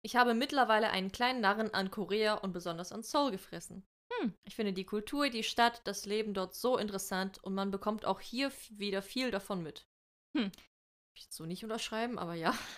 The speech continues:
Speaker 2: Ja,
Speaker 1: Genau.
Speaker 2: ja, läuft doch gut.
Speaker 1: Sehr gut.
Speaker 2: Sehr schön. Okay, dann mache ich weiter. Ähm, ich hebe mir das Beste zum Schluss auf, würde ich
Speaker 1: Mhm.
Speaker 2: sagen. Jetzt kommt noch mal was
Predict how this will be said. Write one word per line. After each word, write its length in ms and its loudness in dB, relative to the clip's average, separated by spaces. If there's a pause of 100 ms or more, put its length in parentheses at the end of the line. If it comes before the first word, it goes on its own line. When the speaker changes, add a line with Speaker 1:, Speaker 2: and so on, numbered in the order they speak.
(2250)
Speaker 2:
Ja, 100 10
Speaker 1:
Genau. 320 4 (160)
Speaker 2:
ja, 60 6
läuft 220 4
doch 120 -4
gut. 420 2
Speaker 1:
Sehr 260 2
gut. 320 0 (340)
Speaker 2:
Sehr 140 -6
schön. 320 -6 (400)
Okay, 240 4
dann 140 6
mache 100 2
ich 140 -6
weiter. 320 6 (320)
Ähm, 420 4 (560)
ich 60 -10
hebe 120 2
mir 100 4
das 100 -4
Beste 280 0
zum 140 -6
Schluss 240 -2
auf, 240 -2 (120)
würde 140 0
ich 60 2
Speaker 1:
Mhm. 40 2 (140)
Speaker 2:
sagen. 120 -10 (240)
Jetzt 140 -8
kommt 160 -8
noch 100 -6
mal 240 -8
was 260 -8